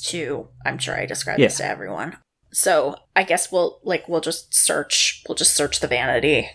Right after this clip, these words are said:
Speaker 1: and see if we can find it.
Speaker 2: Okay. Roll int checks, both of you.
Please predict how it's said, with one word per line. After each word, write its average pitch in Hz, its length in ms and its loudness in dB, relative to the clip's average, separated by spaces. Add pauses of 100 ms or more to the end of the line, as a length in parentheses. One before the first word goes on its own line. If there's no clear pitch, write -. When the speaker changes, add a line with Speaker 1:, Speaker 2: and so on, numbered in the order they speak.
Speaker 1:
and 165 140 -4
see - 180 4
if 123 100 -2
we - 60 -4
can 131 160 -6
find 143 260 0
it. 135 220 6 (580)
Speaker 2:
Okay. 170 380 6 (300)
Roll 151 540 4
int - 180 6
checks, - 320 -2
both - 240 -4
of - 80 -14
you. - 200 -8